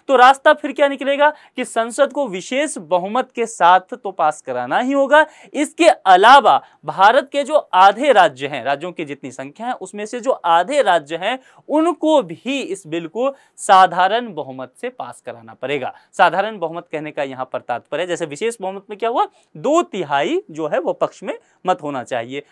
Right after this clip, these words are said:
और साधारण बहुमत कहने का अर्थ है कि राज्यों में जब ये होगा विधानसभाओं में, तो जितने भी सदस्य उपस्थित हैं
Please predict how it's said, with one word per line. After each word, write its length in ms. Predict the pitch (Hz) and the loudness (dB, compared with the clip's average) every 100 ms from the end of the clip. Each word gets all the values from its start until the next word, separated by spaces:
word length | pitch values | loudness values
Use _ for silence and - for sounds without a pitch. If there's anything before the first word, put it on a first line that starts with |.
| - | -8
और 120 | 170 | -8
साधारण 560 | 165 165 160 185 247 226 | -2 0 0 -2 -8 -10
बहुमत 300 | 156 156 160 | -12 -12 -14
कहने 220 | 151 147 147 | -16 -16 -10
का 120 | 143 | -10
अर्थ 400 | 117 123 - - | -8 -12 -10 -8
है 100 | 240 | -8
कि 140 | - | -8
राज्यों 280 | 123 120 135 | -10 -10 -12
में 100 | 131 | -12
जब 160 | 123 120 | -10 -12
ये 100 | 120 | -12
होगा 180 | 123 170 | -12 -12
विधानसभाओं 560 | 131 123 113 127 113 | -12 -14 -14 -12 -10
में, 160 | 156 285 _ _ | -10 -12 _ _
तो 100 | 240 190 | -4 -4
जितने 380 | 190 226 277 | -4 -6 -4
भी 120 | 277 254 | -6 -6
सदस्य 380 | 175 160 202 - | -6 -4 -6 -8
उपस्थित 500 | 151 139 - 180 | -8 -8 -8 -10
हैं 120 | 330 | -10